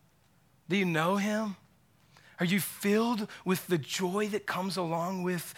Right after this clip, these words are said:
knowing him? Wherever you're looking for a cure to life's problems other than Christ, it will not satisfy. King Solomon, who had it all,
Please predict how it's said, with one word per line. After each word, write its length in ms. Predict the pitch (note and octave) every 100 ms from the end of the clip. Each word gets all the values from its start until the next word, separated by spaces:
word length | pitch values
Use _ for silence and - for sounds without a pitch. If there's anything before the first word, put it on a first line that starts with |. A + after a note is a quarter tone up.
| - -
knowing 380 | E3 F3+ G3
him? 220 | F3+ G#3 F#3+
Wherever 460 | F#3+ E3 G3+ A3+
you're 160 | A#3 A3+
looking 400 | F#3+ G3 G3 F3+
for 180 | F3 E3+
a 60 |
cure 320 | C#3+ - F3
to 80 | E3
life's 300 | D#3 D#3+ -
problems 480 | - D#3 D#3+ D#3+ D3+
other 200 | - D#3
than 200 | D3+ C#3+
Christ, 400 | - C#3+ D3+ - - -
it 200 | F#3 F#3+
will 160 | A3 F3+
not 340 | C#3+ C3+ -
satisfy. 560 | - C3+ C3 B2+ - - - - _ _ _ _ _ _ _ _ _ _ _ _ _ _ _ -
King 200 | F#3 F3
Solomon, 500 | - F3+ F#3+ G#3 G3
who 160 | F3 D#3+
had 260 | E3+ F3
it 80 | F#3
all, 460 | - D#3+ G3 A3